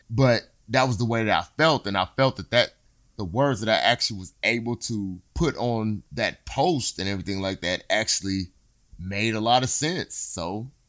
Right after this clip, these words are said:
I had to bring it to my whole thing, my podcast,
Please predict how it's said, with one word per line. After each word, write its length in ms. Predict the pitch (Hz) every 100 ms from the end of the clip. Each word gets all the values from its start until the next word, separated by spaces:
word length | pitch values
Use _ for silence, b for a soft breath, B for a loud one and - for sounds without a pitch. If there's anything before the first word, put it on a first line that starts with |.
| _
I 100 | -
had 180 | 104 92
to 60 | 92
bring 320 | 73 107 107
it 260 | 113 - _
to 300 | - 98 85 - - _
my 380 | 98 107 107 92 - _ _ _
whole 320 | - 135 113
thing, 500 | 92 135 156 107 98
my 220 | 117 85 95
podcast, 920 | 123 120 147 117 78 78 87 -